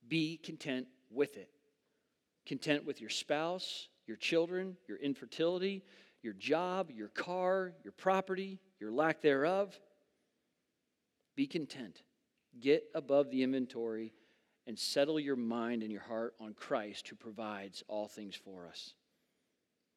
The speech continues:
Let's watch a little test on this front. You look at it in your own life of what happens when you lose those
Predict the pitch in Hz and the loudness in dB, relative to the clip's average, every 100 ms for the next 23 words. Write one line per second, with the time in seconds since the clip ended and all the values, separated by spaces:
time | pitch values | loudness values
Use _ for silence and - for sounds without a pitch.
0 | _ _ _ _ _ - 233 294 - 254 | _ _ _ _ _ -2 2 4 4 4
1 | 180 143 - 170 - 117 104 - - 117 | 4 2 2 0 2 -4 -4 -6 -6 -4
2 | 214 285 - 208 165 151 139 135 151 95 | 0 0 4 6 6 6 4 4 2 0
3 | - - - - _ 139 139 254 247 - | -6 -18 -20 -20 _ -6 6 6 6 2
4 | 196 - 139 131 131 156 156 156 156 139 | 0 0 -2 -2 4 4 4 0 -2 0
5 | 151 180 147 139 127 139 139 139 - | 2 6 6 4 4 6 6 6 -2